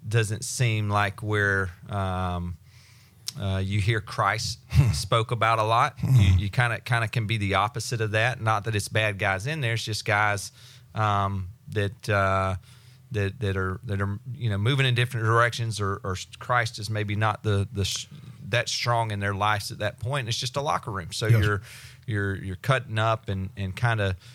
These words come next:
Speaker 1: um, uh, he's not the center of it. So that's, and that's every locker room for the most part, I'm sure.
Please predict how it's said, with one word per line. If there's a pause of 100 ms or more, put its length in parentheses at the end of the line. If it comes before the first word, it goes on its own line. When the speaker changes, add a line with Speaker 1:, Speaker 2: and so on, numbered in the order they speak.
(240)
Speaker 1:
um, (1160)
uh,
he's
not
the
center
of
it.
So
that's,
and
that's
every
locker
room
for
the
most
part,
I'm
sure.